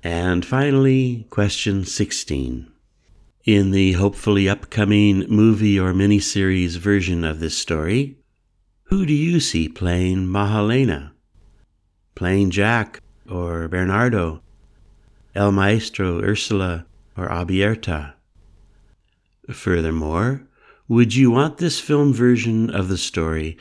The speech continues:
to be shot as traditional action suspense thriller, or perhaps as deeper cinematic art and transformation drama? I do hope that these questions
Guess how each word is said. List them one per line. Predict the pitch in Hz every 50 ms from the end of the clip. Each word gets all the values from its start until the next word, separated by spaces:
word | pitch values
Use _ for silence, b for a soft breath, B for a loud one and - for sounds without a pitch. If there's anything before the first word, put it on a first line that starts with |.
| _
to | - -
be | 104 107
shot | 98 - - 104 101 107 107
as | 107 98 98 98 98 92 -
traditional | - - 92 82 92 101 - - 117 113 110 110 107 101 -
action | 101 95 98 - - - 104 101 98
suspense | 92 - - 90 - - - 80 80 80 - - -
thriller, | - 107 117 131 139 151 156 156 156 151 - _ _ _ - _ _ _ _ _ _ _ _ -
or | 92 90 87 87
perhaps | - 98 92 92 98 101 107 107 - - -
as | 104 101 101 101 98 92 87 90
deeper | 87 101 117 117 117 120 113 110 110
cinematic | 104 - - 113 101 101 101 98 95 92 92 90 90 85 80 - - -
art | - 87 82 87 113 135 - - - _ _ _ _ _ -
and | - 107 110 110 113 110 - - -
transformation | - - 123 117 120 120 117 - - 120 107 107 104 104 101 - 113 104 104 101 95
drama? | 101 107 110 107 95 85 76 71 71 71 - _ _ _ _ _ _ _ _ _ _ _ _ _ _ _ _ _ _ _ _ _ _ _ _ _ _ _ _ _ _ _ _ _ _ _ _ _ _ _ _ _ _ _ -
I | 123 127 127 123 123 123
do | 107 117 156 160 143
hope | 156 156 143 - - -
that | 101 92 90 -
these | 104 104 98 -
questions | - - 107 107 107 - - 101 92 92 90 85 - -